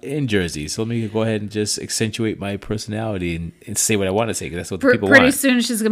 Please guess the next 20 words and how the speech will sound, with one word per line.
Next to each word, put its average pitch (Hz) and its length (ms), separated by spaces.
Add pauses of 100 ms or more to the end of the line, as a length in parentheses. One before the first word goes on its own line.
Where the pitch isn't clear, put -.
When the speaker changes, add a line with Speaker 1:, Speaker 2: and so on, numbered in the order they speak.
Speaker 2:
be 214 40
telling 202 440
Andy 196 320
Cohen 190 400
she 208 200
made 180 360
Bravo 175 640 (180)
<laughs> - 220
Speaker 1:
Yeah. 90 320
Speaker 2:
famous. - 560
She 302 100
made 262 300
Andy 214 260
Cohen 190 380
famous. 180 580
Speaker 1:
Yeah, 90 400
li-, 98 120 (100)
like 123 100
Vicky. 104 400 (340)
Speaker 2:
Like 208 240